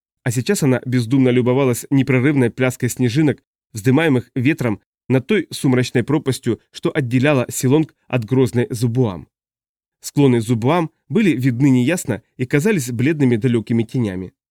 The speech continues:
Сати довольно долго простояла там, у входа в пещеру, глядя, как умирает свет дня. Теперь она навещала Яру почти каждый день, завершив обследование очередной секции библиотеки и поработав с теми мазами, которые составляли каталог.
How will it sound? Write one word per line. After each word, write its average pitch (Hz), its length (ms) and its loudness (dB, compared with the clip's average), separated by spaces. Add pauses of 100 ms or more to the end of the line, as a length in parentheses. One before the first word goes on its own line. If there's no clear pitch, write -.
(460)
Сати 123 300 -2
довольно 123 360 2
долго 120 300 2
простояла 120 520 -2
там, 165 300 -4
у 127 60 -4
входа 117 320 -2
в - 40 -20
пещеру, 120 520 -4 (240)
глядя, 135 320 0
как - 240 -12
умирает 131 420 0
свет 113 260 -4
дня. 98 280 -8 (760)
Теперь 214 280 0
она 139 120 4
навещала 123 580 2
Яру 139 320 0
почти - 340 -6
каждый 123 360 -2
день, 117 280 -4 (300)
завершив 120 440 -2
обследование 123 640 -2
очередной 123 520 -2
секции 117 340 -4
библиотеки 113 720 -2 (300)
и 127 80 -2
поработав 131 500 0
с - 60 -12
теми 123 220 2
мазами, 123 440 0 (180)
которые 143 320 -2
составляли 117 560 -4
каталог. 104 560 -8